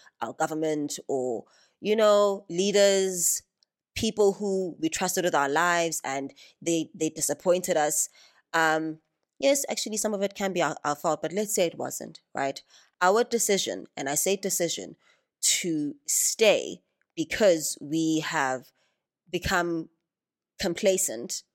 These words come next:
because we have become comfortable with what we know currently, is the reason why we are still perishing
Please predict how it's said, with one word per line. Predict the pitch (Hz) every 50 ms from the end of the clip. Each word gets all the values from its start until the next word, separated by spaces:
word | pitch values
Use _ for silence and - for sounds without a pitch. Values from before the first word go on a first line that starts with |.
| _ -
because | 180 175 - 220 202 190 185 151
we | 160 165 165
have | 165 156 147 143 143 139 - _ _ _ _
become | - - - 190 175 175
comfortable | - - 190 185 190 - - - - 85 107 180 _ _ _ _ _ _ _ _ _ _ _ _ _ _ _ - - - _ _ _ _ _ _ _
with | - 160 180 170 165 - - - - - _ _ _ _ _ _ _
what | - 165 170 175 156
we | 160 170
know | 165 156 151 156 147 123 - - - -
currently, | - - 165 147 147 147 147 - - - - - _ _ _ _ _ _ _ _ _ _ _ _ _ _ _ _ _ _ _ _ _ _ _ _ _ _ _ _ _ _ _ _ _ _ _ -
is | 233 208 202 165
the | 185 175
reason | 160 165 175 165 147 151 139 135
why | 127 131 131 117 95 104 - - _ _ _ _ _ _ _ _ _ -
we | - 147 147 139
are | 123
still | - - - 139 131
perishing | - - 120 90 - - - - - -